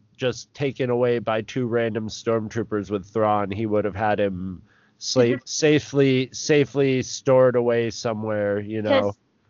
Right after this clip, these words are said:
Speaker 2: it's the only time of the episode that Death Troopers aren't on him. Because when
Speaker 1: Right.
Speaker 2: Thrawn is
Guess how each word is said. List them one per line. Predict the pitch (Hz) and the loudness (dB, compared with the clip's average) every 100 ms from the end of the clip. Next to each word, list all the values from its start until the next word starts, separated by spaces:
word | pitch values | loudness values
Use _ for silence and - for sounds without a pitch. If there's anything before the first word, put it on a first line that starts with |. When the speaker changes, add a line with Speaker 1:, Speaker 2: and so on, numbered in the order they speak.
| _ | _
Speaker 2:
it's | 247 240 | -12 -6
the | 294 - | -6 -4
only | 247 277 | -2 -2
time | 269 254 | -2 -2
of | |
the | 220 | 2
episode | 202 220 240 214 | 0 0 -2 0
that | 196 185 | -2 -2
Death | 196 190 - | -2 -2 -8
Troopers | 247 220 190 | -10 -6 -4
aren't | 160 180 - | -4 -6 -6
on | 170 175 175 | -4 -4 -6
him. | 143 - 208 | -12 -12 -8
Because | 208 226 | -4 -2
when | 226 202 | 0 2
Speaker 1:
Right. | 160 240 | 4 6
Speaker 2:
Thrawn | 392 | 4
is | 415 | 0